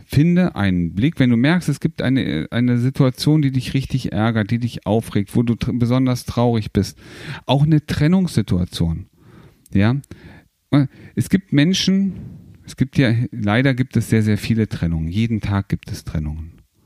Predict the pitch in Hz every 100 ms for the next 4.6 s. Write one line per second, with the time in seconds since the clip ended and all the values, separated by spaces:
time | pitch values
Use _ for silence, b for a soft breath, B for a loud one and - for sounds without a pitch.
0 | b b b b b b - 107 104 98
1 | - 95 92 92 95 - _ B B B
2 | 104 - 120 131 98 107 - 135 - 120
3 | 117 113 107 - - _ _ _ _ -
4 | 104 101 101 98 98